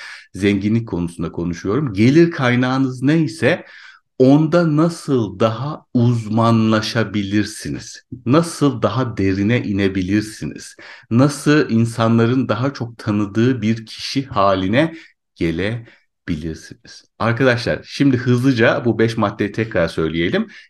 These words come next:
İki bin yirmi üçte yüzde doksan dokuza fark, fark atmak için,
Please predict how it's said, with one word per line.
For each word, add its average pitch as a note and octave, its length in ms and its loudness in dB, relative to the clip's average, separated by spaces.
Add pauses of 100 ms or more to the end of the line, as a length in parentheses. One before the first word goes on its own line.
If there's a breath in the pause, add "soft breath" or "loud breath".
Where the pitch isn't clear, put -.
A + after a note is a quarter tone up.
İki A#2+ 280 0
bin C3+ 80 8
yirmi A#2+ 400 6
üçte A#2 320 0
yüzde A#2+ 380 -2
doksan A2+ 380 0
dokuza A#2+ 280 -4
fark, A2+ 380 -4 (280)
fark A#2 380 -4
atmak - 400 -8
için, - 340 -8